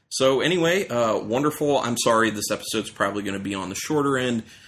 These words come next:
since I'm just doing three beers and it's just me, but hey, it is what it is. I think this is a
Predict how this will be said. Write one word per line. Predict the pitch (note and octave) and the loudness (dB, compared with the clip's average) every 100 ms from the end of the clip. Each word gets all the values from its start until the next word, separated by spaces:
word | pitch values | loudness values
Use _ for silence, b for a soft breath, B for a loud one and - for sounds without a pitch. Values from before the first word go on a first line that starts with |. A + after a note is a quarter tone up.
| B | B
since | - A2 | -4 -2
I'm | A2 G#2+ | -2 -2
just | A#2+ B2+ - | 0 0 0
doing | A#2+ G#2+ | 0 -2
three | - A2+ G2+ | -2 -4 -2
beers | G2 G2 F#2+ F2+ | -2 0 -2 -4
and | - G2+ F#2+ | -6 -8 -8
it's | - - | -8 -6
just | F#2+ - F#2 | -6 -8 -10
me, | F#2 E2+ D2+ - - | -8 -6 -6 -8 -6
but | F2 F2 - - B B B | -4 -4 -6 -18 B B B
hey, | A2 E2+ - | 2 2 0
it | A2 | -2
is | G#2 | 0
what | A2 G2+ | 0 0
it | G2+ | 0
is. | G2+ F#2+ - | 0 0 -2
I | G#2+ | -2
think | C#3 A#2 | 0 0
this | A2+ G#2+ | -2 -4
is | |
a | F#2+ | -6